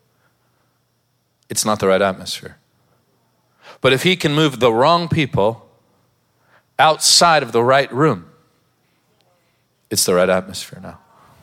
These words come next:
And it's not like he banished them to Syria. He just said, "Hey, you're on this side of this wall, go to that side of this wall." Incredible. The specifics of the Lord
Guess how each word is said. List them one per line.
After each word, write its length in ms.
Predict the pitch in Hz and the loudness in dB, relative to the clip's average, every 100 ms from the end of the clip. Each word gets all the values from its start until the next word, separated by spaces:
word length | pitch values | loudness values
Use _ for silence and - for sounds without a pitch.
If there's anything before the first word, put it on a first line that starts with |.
| _ _ _ _ _ _ _ _ - | _ _ _ _ _ _ _ _ 0
And 120 | 170 | 0
it's 100 | 170 | 2
not 160 | 185 175 | 0 2
like 200 | 175 156 | 0 0
he 100 | 127 | -6
banished 640 | 98 131 165 170 147 - | -2 0 0 0 -2 -2
them 320 | 117 117 113 | -2 -2 -4
to 100 | 117 | -4
Syria. 580 | 113 - 196 151 98 82 - _ _ _ _ _ _ _ _ _ _ _ _ _ | 0 2 2 2 0 -2 -8 _ _ _ _ _ _ _ _ _ _ _ _ _
He 180 | - 156 | -4 0
just 240 | 180 156 | 2 2
said, 320 | 160 151 123 - - | 2 2 0 -8 0
"Hey, 260 | 151 117 - _ _ _ | 0 0 -4 _ _ _
you're 320 | 117 143 165 | -2 2 2
on 240 | 131 110 | 0 -2
this 240 | 117 190 - | 0 2 4
side 260 | 170 147 | 2 2
of 120 | 127 | 0
this 240 | 113 107 - | -2 -4 -2
wall, 420 | 101 98 110 - _ _ _ _ _ 113 | 0 0 -2 -8 _ _ _ _ _ -6
go 160 | 123 139 | 0 0
to 140 | 120 | 2
that 260 | 110 123 120 | 2 2 0
side 260 | - 92 | -2 -2
of 60 | 87 | -2
this 260 | 92 - - | -8 -10 -12
wall." 220 | - - _ _ _ _ _ _ _ _ _ _ | -14 -16 _ _ _ _ _ _ _ _ _ _
Incredible. 760 | 101 95 - 98 95 - - _ _ _ - _ _ _ _ _ _ | -16 -14 -8 -8 -8 -12 -14 _ _ _ -20 _ _ _ _ _ _
The 80 | 101 | -8
specifics 640 | - - - - - 104 | -6 -4 -2 -2 -2 -6
of 80 | 107 | -6
the 80 | 92 | -4
Lord 260 | 95 98 | -2 -2